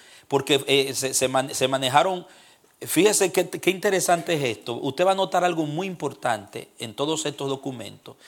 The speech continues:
y es la, la comparación, cómo estos documentos se relacionan unos con los otros y son tan parecidos unos con los otros, como un, un, un documento de una edad más tardía corroboraba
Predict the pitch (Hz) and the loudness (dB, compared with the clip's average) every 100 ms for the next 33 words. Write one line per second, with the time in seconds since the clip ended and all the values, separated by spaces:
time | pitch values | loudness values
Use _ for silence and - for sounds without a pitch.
0 | - - - - 139 170 202 196 175 156 | -20 -20 -16 -4 4 6 6 6 8 8
1 | 143 - - - 139 147 160 151 156 143 | 6 -2 -20 2 4 4 2 2 6 6
2 | 127 - 185 175 127 131 - 165 196 214 | 6 2 2 2 0 -8 0 2 2 0
3 | 208 190 185 180 170 156 131 135 131 135 | 0 0 0 0 0 -2 -2 -4 -4 -2
4 | 135 127 160 175 165 170 170 165 156 151 | 0 0 0 -2 -2 -2 -2 -2 -2 -2
5 | 127 113 117 120 123 - 151 156 156 135 | -4 -4 -8 -8 -6 -4 -2 0 0 2
6 | 139 120 - 175 135 113 - - _ _ | 0 2 0 0 -2 -4 -10 -18 _ _
7 | 139 151 156 156 143 135 127 113 - 113 | -2 0 0 -2 -2 -2 -2 -4 -6 -10
8 | - - - - - 165 196 190 190 190 | -12 -16 -20 -12 2 4 6 4 2 -2
9 | 175 190 - 175 196 196 196 180 165 135 | -2 -2 -2 2 2 2 0 0 0 0
10 | 143 143 156 180 160 170 151 151 170 - | 0 2 2 2 6 4 4 0 0 2
11 | 170 139 131 151 110 113 - - - _ | 4 4 0 -4 -4 -6 -8 -16 -20 _
12 | _ 165 151 151 143 143 170 160 120 131 | _ 4 6 4 4 6 8 8 6 0
13 | 214 | -4